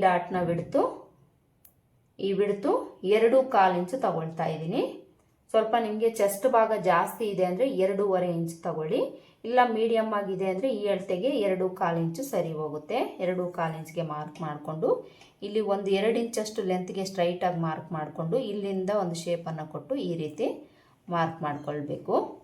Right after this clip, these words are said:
ನಿಮಗೆ by ಹ್ಯಾಂಡಿಂದ ಶೇಪ್ ತೆಗಿಲಿಕ್ಕೆ ಆಗಲಿಲ್ಲ ಅಂದರೆ ನೀವು ಕರ್ವ್ ಸ್ಕೇಲ್ ಇಟ್ಕೊಂಡು ಮಾರ್ಕ್ ಮಾಡ್ಕೊಳ್ಳಿ. ಇನ್ನು ಇಲ್ಲಿಂದ ನಾವು ಆರ್ಮೋಲ್ ಹತ್ರಕ್ಕೆ ಜಾಯಿಂಟ್ ಮಾಡಿಕೊಂಡು ಒಂದು ಶೇಪನ್ನು ಕೊಡಬೇಕು. ನೋಡಿ, ಈ ರೀತಿ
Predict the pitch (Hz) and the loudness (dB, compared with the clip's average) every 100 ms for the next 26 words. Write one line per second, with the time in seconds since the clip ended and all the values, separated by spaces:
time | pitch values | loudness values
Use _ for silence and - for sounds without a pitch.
0 | _ _ _ _ _ - _ _ 190 196 | _ _ _ _ _ -20 _ _ -6 -2
1 | 202 185 190 214 233 240 226 220 220 202 | 0 4 4 4 2 0 2 2 2 0
2 | 202 196 185 185 185 202 175 175 180 175 | 0 -2 0 -2 0 2 2 2 2 2
3 | 170 170 170 165 226 508 - 202 196 - | 0 2 2 2 2 2 4 2 2 0
4 | 180 165 165 - 165 247 - - - 190 | 0 0 -2 -4 0 2 0 -4 -10 -2
5 | 175 165 165 143 143 - 147 254 - - | -2 -2 -6 -8 -8 -8 -2 0 -2 -6
6 | - - _ - 233 233 220 240 233 214 | -20 -20 _ -8 -4 -2 -2 -2 -2 0
7 | 208 214 214 523 - - - _ - 202 | 0 0 2 0 -2 -12 -20 _ 4 6
8 | 226 226 202 190 180 - 175 175 170 170 | 6 4 0 -2 -6 -6 -2 2 2 2
9 | 165 165 156 156 160 240 269 - 175 165 | 0 -2 -4 -4 -2 0 -2 -2 -4 -4
10 | 160 151 151 151 - 151 147 214 392 - | -4 -6 -6 -6 -4 -6 -2 0 0 -4
11 | - _ _ _ _ 190 170 156 156 156 | -16 _ _ _ _ -10 -8 -8 -8 -8
12 | 156 | -2